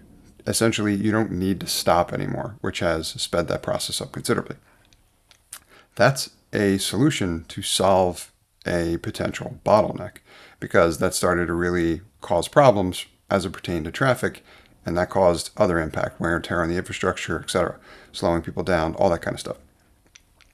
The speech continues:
So your focus should almost exclusively be on the bottleneck in terms of what it is your product should be doing almost at all times.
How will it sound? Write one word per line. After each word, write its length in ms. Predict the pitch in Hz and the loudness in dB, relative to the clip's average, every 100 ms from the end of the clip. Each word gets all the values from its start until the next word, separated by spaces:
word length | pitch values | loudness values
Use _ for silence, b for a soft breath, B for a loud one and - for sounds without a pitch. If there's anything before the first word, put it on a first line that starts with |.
| _ - | _ -20
So 420 | - 107 90 85 - b b b _ | -4 2 2 0 -8 b b b _
your 240 | 104 139 | 0 0
focus 360 | 139 135 123 113 | 4 4 4 0
should 160 | - 98 | 2 0
almost 320 | 101 95 - | 0 -4 -8
exclusively 640 | - - 185 - 110 104 | -8 -2 0 0 2 0
be 400 | 90 123 117 95 | 2 2 2 2
on 240 | 98 101 | 2 2
the 60 | 87 | 2
bottleneck 540 | 82 - 104 87 85 | 0 2 2 0 -2
in 80 | 82 | -4
terms 340 | - 113 104 87 | -4 0 0 -2
of 100 | 80 | 0
what 180 | 110 | 2
it 100 | 117 | 2
is 160 | 101 92 | 0 0
your 120 | 92 | -4
product 320 | - 87 82 | 0 0 0
should 120 | - 85 | -6 -10
be 60 | |
doing 420 | 82 131 117 90 - b b b b | -2 0 2 0 -4 b b b b
almost 420 | 123 185 214 - | 0 0 0 2
at 140 | 110 90 | 4 6
all 160 | - | 4
times. 600 | - 101 76 - 135 - | 2 -2 -2 -4 -10 -14